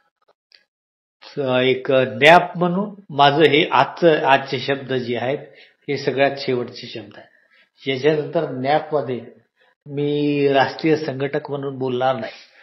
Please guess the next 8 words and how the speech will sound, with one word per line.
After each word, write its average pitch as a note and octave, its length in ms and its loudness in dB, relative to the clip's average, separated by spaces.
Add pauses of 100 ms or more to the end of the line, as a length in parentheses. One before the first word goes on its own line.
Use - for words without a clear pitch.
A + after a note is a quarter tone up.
(220)
तुमचा C3 320 2
बोलवलेला, C#3 760 2 (680)
तुमचा B2+ 320 -2
आमंत्रित C3 540 0 (520)
किंवा C3 320 -2
मार्गदर्शक C3+ 640 -2
म्हणून C3+ 300 -6
येईल E3 380 -2